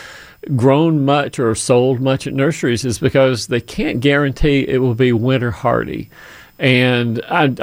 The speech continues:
that is in sort of, uh, opposition to the fact that I have a neighbor who has ginger in his yard. He's had,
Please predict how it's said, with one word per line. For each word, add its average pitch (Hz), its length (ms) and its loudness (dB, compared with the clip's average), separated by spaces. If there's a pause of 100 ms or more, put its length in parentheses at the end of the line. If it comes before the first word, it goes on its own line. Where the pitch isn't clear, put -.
(140)
that 143 880 -2
is 131 180 0
in 123 160 0
sort 123 200 0
of, 117 280 -4
uh, 120 280 -2 (880)
opposition 139 580 0
to 135 100 0
the 110 100 -2
fact 123 300 0
that 131 120 2
I 113 40 2
have 117 160 0
a 117 60 -4
neighbor 139 360 2
who 120 120 0
has 113 180 0
ginger 123 360 -2
in 120 60 -2
his 120 160 -2
yard. 127 240 2
He's 160 160 -4
had, 151 260 -2